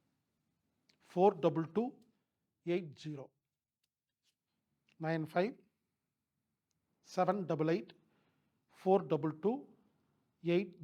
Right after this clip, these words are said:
ஜீரோ. அன்பு நண்பர்களே, மீண்டும்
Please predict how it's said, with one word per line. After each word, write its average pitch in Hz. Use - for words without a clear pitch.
ஜீரோ. 151
அன்பு 196
நண்பர்களே, 160
மீண்டும் 170